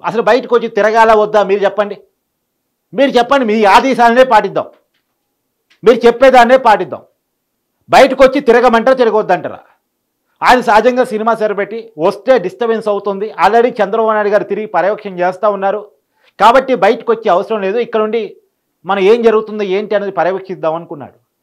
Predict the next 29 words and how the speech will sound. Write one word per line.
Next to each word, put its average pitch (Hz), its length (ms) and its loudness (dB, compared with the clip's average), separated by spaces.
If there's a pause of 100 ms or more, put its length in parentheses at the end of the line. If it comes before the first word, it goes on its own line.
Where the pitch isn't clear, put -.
(180)
ఆయన 202 180 2
బర్త్‌డేని 233 440 0
కూడా 220 160 2
పక్కన 185 280 -4
పెట్టుకున్నాడు. 196 520 -4 (720)
జన 190 240 0
సైనికులు 226 440 0
కూడా 214 160 2
పిలుపునిచ్చాడు. 190 800 -6 (400)
"నా 180 140 2
బర్త్‌డేలకు 208 520 2
పెట్టే 202 240 -4
ఖర్చు 196 340 -2
ఏదో 202 200 -2 (720)
ప్రజలకు 202 360 0
అన్నం 202 220 -2
పెట్టండి, 202 520 -4 (220)
అన్నదానాలు 208 560 2
చేయండి, 196 420 -8 (240)
సహాయ 180 260 2
కార్యక్రమాలకు 196 800 -2
పాల్గొనండి, 190 720 -4 (420)
సీఎం 220 360 -2
గారికి 214 340 2 (420)
సహకరించండి, 214 640 0
ప్రభుత్వానికి 202 540 -4
సహకరించండి" 202 600 -4
అని 208 120 -10
చెప్పాడు. 147 320 -14